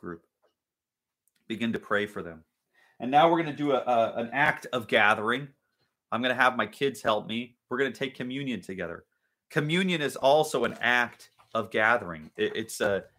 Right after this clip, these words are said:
it's a moment when we gather together over the body of Christ. It's called communion because we come together over the body of Christ. And, uh, I've gotten some, some communion elements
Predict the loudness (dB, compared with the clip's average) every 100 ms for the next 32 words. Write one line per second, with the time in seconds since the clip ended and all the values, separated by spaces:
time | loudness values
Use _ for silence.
0 | _ -12 0 0 2 2 2 0 -2 -4
1 | -4 -4 -6 2 4 4 2 -4 -2 2
2 | 2 0 -4 -10 _ -20 -12 0 2 2
3 | 2 -2 2 2 4 2 0 -8 _ 0
4 | 0 -2 -10 -18 -4 2 2 2 -6 -6
5 | -4 -4 -2 -2 -2 -6 -8 -10 -12 -8
6 | -8 -8 _ _ _ 2 2 2 -10 -10
7 | 2 2 2 -4 -10 _ _ _ _ _
8 | -2 -2 0 -4 -4 0 2 2 0 -6
9 | -10 -6 -4 -4 _ _ _ _ _ _
10 | 0 2 2 0 -2 2 2 0 -4 _
11 | _ _ 0 0 4 6 6 2 -2 0
12 | 0 -2 -10 -18 -20 -20 -6 -4 -4 -4
13 | -4 -2 -2 -2 2 2 2 -2 -6 -12